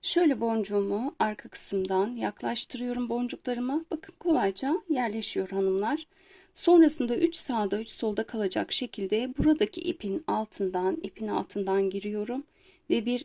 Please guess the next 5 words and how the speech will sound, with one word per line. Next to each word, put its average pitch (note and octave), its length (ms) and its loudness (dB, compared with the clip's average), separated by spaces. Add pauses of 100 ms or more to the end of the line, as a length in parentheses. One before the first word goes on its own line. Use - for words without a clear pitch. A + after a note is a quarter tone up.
ilmek G3+ 420 -2
alıp A#3 400 -4
hanımlar, G3 560 0 (920)
pardon, - 340 -10
şu - 180 -8